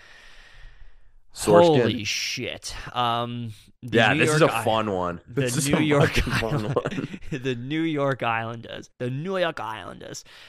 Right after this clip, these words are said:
Speaker 2: Um, this team spent a lot of money this <laughs> summer. And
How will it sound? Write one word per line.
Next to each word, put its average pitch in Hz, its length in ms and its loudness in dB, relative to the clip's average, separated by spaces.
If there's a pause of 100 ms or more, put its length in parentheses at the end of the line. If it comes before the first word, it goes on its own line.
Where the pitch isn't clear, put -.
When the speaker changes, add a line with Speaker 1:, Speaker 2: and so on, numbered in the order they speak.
(160)
Speaker 2:
Um, 120 560 -6 (960)
this 131 280 -10
team 131 360 -8 (600)
spent - 380 -10
a 110 100 -8 (200)
lot 117 260 -6
of 107 80 -6
money 120 260 -8
this 120 200 -4
<laughs> - 240 0
summer. - 280 -4 (120)
And - 1700 -18